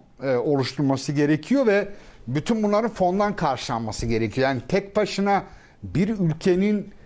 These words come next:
e, Suriye'yi fonlamasıyla altından kalkacak bir tablo yok ortada. Ciddi miktarlardan bahsediliyor İbrahim. Yani çok çok büyük meblağlardan bahsediliyor. Yani mesela ekonomi, e,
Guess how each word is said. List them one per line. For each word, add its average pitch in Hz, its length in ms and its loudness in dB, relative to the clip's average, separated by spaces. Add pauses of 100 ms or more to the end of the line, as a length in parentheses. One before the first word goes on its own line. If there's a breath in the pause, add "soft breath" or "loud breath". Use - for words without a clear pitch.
(300 loud breath)
e, 143 420 4 (120)
Suriye'yi 202 880 2 (120)
fonlamasıyla 185 920 0
altından 165 480 0
kalkacak 160 540 0
bir 180 120 -4
tablo 165 320 0
yok 113 200 -2
ortada. 92 440 -6 (600 loud breath)
Ciddi 131 360 2
miktarlardan 131 800 0
bahsediliyor 98 540 -2
İbrahim. 87 360 -4 (560 loud breath)
Yani 131 180 0
çok 233 260 -2
çok 156 240 -2
büyük 131 240 -4
meblağlardan 110 760 0
bahsediliyor. 82 640 -6 (320 loud breath)
Yani 117 100 0
mesela 147 260 0
ekonomi, 185 720 0 (600 loud breath)
e, 135 280 2